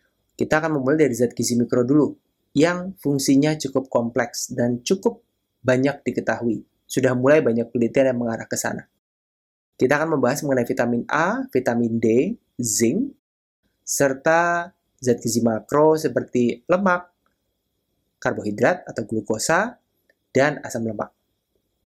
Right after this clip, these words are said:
Bagi kamu yang tertarik untuk mengikuti kelas Gizi Gama, kamu bisa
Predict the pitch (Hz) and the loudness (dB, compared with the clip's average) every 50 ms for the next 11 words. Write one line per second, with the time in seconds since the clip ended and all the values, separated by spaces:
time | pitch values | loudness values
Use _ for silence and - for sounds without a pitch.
0 | _ _ _ _ _ 127 123 131 131 127 139 135 139 139 135 131 135 135 127 127 | _ _ _ _ _ -10 -10 -10 -8 -8 -8 -6 -6 -6 -8 -8 -8 -8 -10 -8
1 | - 131 131 143 160 - 165 156 139 - - 131 127 123 123 - 226 226 - - | -8 -8 -8 -8 -8 -10 -10 -12 -12 -12 -12 -10 -10 -10 -10 -10 -12 -14 -12 -12
2 | 240 - - 147 139 135 135 - - - - - - - 196 202 - - - 113 | -14 -12 -10 -10 -10 -10 -10 -14 -18 -20 -20 -20 -14 -10 -10 -8 -8 -8 -8 -8
3 | - - - - - - _ _ _ _ _ _ _ _ _ _ _ _ _ _ | -10 -12 -16 -20 -20 -20 _ _ _ _ _ _ _ _ _ _ _ _ _ _
4 | _ 123 131 160 196 175 135 - - 127 110 110 - | _ -8 -8 -6 -6 -8 -8 -8 -8 -8 -8 -8 -10